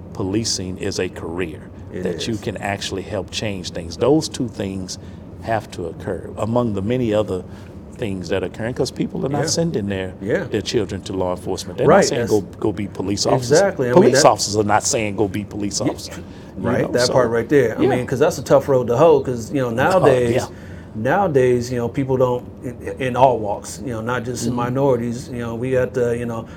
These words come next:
Speaker 2: Caucasians that don't wanna be in policing. Uh,
Speaker 1: Mm-hmm.
Speaker 2: maybe it's just a millennial, generational type of thing.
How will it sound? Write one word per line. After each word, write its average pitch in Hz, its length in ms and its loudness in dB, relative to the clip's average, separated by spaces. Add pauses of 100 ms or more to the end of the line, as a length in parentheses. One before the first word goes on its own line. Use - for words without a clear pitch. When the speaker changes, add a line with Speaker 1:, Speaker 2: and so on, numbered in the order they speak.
(140)
Speaker 2:
Caucasians 131 600 2
that 117 140 0
don't 113 120 -6
wanna 110 200 -6
be 110 380 -6
in 113 140 -8
policing. 117 460 -6
Uh, 113 60 -6
Speaker 1:
Mm-hmm. 117 320 -6
Speaker 2:
maybe 127 200 2
it's - 120 -6
just 131 160 -6
a - 40 -6
millennial, 131 720 2
generational 127 800 0
type 135 240 2
of 139 80 -6
thing. 135 340 -4